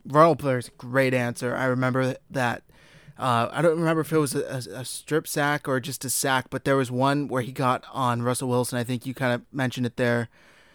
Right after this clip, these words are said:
And that was just kind of just showcased his athleticism so much. And even the, the commentators were just blown away that he was able to make that play,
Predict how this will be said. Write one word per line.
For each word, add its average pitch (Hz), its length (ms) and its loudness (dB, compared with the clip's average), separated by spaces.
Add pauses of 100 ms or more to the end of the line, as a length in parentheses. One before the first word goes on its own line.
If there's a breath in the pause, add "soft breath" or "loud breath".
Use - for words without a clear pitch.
(180 soft breath)
And 120 320 0
that 147 160 4
was 151 100 2
just 147 180 -4
kind 156 200 4
of 123 160 0 (140)
just - 180 -8
showcased 147 800 2
his 127 440 0
athleticism 127 920 2 (300 soft breath)
so 131 460 6
much. 123 400 4
And 123 340 -2
even 160 280 2
the, 147 160 0
the 127 320 0
commentators 143 520 0
were 123 120 -4
just 120 220 -8 (140)
blown 135 320 4
away 131 280 4
that 131 160 2
he 131 100 -2
was 127 160 0
able 139 160 0
to 131 80 0
make 123 280 0
that 123 220 0
play, 127 480 4